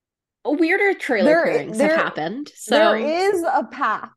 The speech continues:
Speaker 2: Like, there are people that will see Barbie, that will see Poor Things. It's just not the majority, if that makes sense.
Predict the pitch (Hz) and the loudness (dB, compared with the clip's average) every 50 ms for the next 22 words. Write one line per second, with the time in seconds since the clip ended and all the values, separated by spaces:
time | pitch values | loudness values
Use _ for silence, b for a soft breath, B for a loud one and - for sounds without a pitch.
0 | _ _ - 233 254 277 226 285 285 269 262 - 233 254 277 294 311 330 320 330 | _ _ -4 -2 -2 -2 -2 -2 -2 -2 -2 -2 -2 0 0 0 -2 -4 -8 -10
1 | - _ 359 311 - - 240 233 208 214 202 220 202 214 208 233 240 240 269 269 | -14 _ -14 -14 -8 -6 -6 -4 -4 -4 -4 -4 -4 -4 -4 -4 -4 -4 -4 -8
2 | - - 302 247 214 180 202 196 214 226 233 196 190 190 180 175 170 190 175 160 | -8 -8 -8 -8 -6 -6 -6 -6 -6 -6 -8 -10 -14 -16 -16 -12 -10 -10 -10 -10
3 | 175 175 196 202 202 233 220 - 247 220 202 - - 240 208 - 262 262 - 262 | -10 -10 -10 -10 -10 -12 -12 -12 -12 -12 -12 -10 -4 -2 -2 -2 -2 -4 -8 -8
4 | 320 339 381 349 381 359 320 - 254 254 240 254 277 254 254 269 262 262 - 254 | -6 -6 -6 -6 -8 -10 -8 -8 -8 -8 -8 -10 -10 -8 -6 -6 -6 -6 -6 -8
5 | 220 214 214 175 165 175 185 175 165 156 120 120 - - 90 76 - - - 233 | -8 -6 -8 -10 -10 -12 -10 -10 -10 -10 -10 -12 -16 -20 -20 -20 -20 -18 -18 -12
6 | 233 190 170 127 - 110 - - - - - 208 - - - | -6 -6 -6 -6 -8 -14 -18 -20 -20 -20 -20 -20 -20 -20 -20